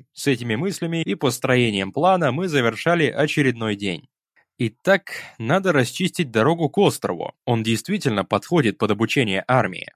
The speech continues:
Потом надо разведать сам этот остров, нанять местных, чтобы они построили там несколько бараков. Сколько? Да шут его знает, сколько у меня будет новобранцев.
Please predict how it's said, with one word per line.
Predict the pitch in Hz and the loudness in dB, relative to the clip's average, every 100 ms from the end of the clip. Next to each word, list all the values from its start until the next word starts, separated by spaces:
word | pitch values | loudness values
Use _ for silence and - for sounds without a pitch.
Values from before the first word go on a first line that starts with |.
| - | -2
Потом | 101 190 208 | 0 2 0
надо | 185 170 | 0 2
разведать | 151 120 107 185 180 - | 4 4 2 0 0 -2
сам | - 135 151 | 2 2 4
этот | 131 139 | 0 0
остров, | 147 107 - 92 - - - - | 2 0 0 -6 -8 -14 -20 -10
нанять | 120 123 185 156 | 0 2 2 -2
местных, | 113 165 202 180 160 | -2 -2 0 0 -2
чтобы | - 156 117 | 0 2 4
они | 104 185 | 2 2
построили | 165 120 - 151 190 175 | 2 2 2 0 2 2
там | 143 156 135 | 2 2 2
несколько | 139 170 156 151 | -2 -2 -2 -2
бараков. | 127 120 123 98 82 - - _ | 2 4 4 2 -2 -8 -14 _
Сколько? | - - 202 120 - - _ _ _ _ | -16 0 2 2 -4 -10 _ _ _ _
Да | 127 180 | -2 -2
шут | - - 214 | 0 -4 0
его | 120 104 | 2 2
знает, | 104 95 76 - _ | 0 -4 -4 -10 _
сколько | - 160 117 | 0 0 2
у | 113 | -2
меня | 110 117 | 0 0
будет | 104 117 101 | 0 0 0
новобранцев. | 104 107 117 107 92 - - | 0 2 2 2 0 -8 -14